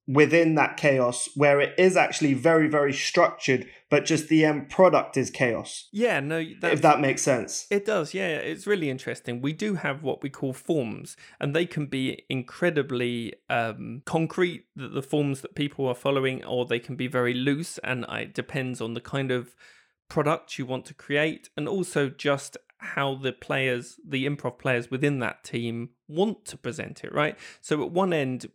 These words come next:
Speaker 2: with short form, that's incredibly structured. Two minutes, we're gonna do this. And then, um, and then at the other end, you could have something that's incredibly free form, uh, where no one knows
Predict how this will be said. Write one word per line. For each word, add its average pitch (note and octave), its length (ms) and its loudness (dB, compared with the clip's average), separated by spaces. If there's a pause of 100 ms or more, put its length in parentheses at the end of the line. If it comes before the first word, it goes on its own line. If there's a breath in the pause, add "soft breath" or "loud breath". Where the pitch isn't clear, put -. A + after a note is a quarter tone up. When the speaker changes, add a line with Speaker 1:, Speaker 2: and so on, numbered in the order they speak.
(180)
Speaker 2:
with C3+ 200 -2
short F#3 320 -2
form, B2 260 -4
that's - 180 -6
incredibly D#3 600 -2
structured. - 640 -4 (420 soft breath)
Two C#3+ 160 -2
minutes, C3 540 -4 (140)
we're B2 80 -2
gonna B2+ 160 0
do B2 180 0
this. C3 380 -2 (300 soft breath)
And C3 200 -2
then, C3+ 340 -2 (280)
um, A#2+ 440 -4 (300)
and C3 180 -2
then B2+ 160 0
at - 120 -2
the C3 100 0
other D3 340 0
end, A2+ 260 -4
you A#2 120 -8
could C3 140 -10
have B2 240 -6
something B2+ 340 -8
that's - 220 -12
incredibly C3+ 720 -2
free A#2 300 -10
form, A2+ 420 -12 (380 soft breath)
uh, A#2 220 0
where A#2+ 140 2
no C#3+ 200 2
one D3 160 0
knows C3 200 -2